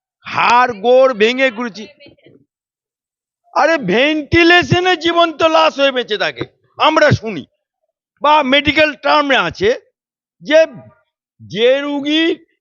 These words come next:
জীবন চলে যাওয়ার মুহূর্ত তাকে ভেন্টিলেশনে দেয়, তাহলে আমাদের মুখ্যমন্ত্রী ভেন্টিলেশনে থাকার কথা, তিনি খোলা ময়দানে আকাশে কি করে আছে? এ তো অবাক কাণ্ড, সায়েন্স ফেল হয়ে যাবে,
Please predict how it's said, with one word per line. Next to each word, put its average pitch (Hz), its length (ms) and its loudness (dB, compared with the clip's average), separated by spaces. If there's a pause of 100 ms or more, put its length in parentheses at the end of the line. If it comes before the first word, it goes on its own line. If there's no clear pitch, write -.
(160)
জীবন 254 540 -2
চলে 277 420 2
যাওয়ার 302 440 2 (380)
মুহূর্ত 262 500 -2 (480)
তাকে 220 380 -4
ভেন্টিলেশনে 294 1000 -2
দেয়, 160 180 -2 (360)
তাহলে 277 140 2
আমাদের 254 720 2
মুখ্যমন্ত্রী 294 1000 -2 (460)
ভেন্টিলেশনে 349 840 0
থাকার 285 340 -2
কথা, 175 260 -4 (300)
তিনি 311 440 -6 (640)
খোলা 311 220 2
ময়দানে 311 440 0
আকাশে 294 420 -2
কি 320 100 -10
করে 311 200 0
আছে? 165 300 -2 (280)
এ 294 40 -16
তো 339 140 0
অবাক 359 420 2
কাণ্ড, 359 300 -6 (420)
সায়েন্স 339 480 -4
ফেল 339 420 0
হয়ে 381 160 2
যাবে, 349 340 2